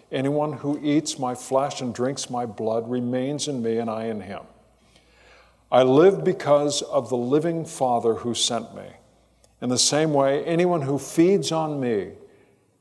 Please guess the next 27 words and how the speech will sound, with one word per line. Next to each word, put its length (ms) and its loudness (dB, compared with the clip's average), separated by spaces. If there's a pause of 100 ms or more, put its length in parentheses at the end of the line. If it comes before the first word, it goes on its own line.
(300)
will 240 6
live 260 0
because 400 -6
of 180 -14
me. 300 -8 (1160)
I 140 0
am 120 0
the 100 0
true 360 2
bread 500 -2 (420)
that 200 -6
came 300 -4
down 500 -4
from 220 -8
heaven. 360 -10 (840)
Anyone 320 0
who 100 -2
eats 360 2
this 200 0
bread 480 -6 (200)
will 180 0
not 380 -4
die, 460 -6 (180)
as 200 -6
your 160 -2
ancestors 760 -4
did, 360 -8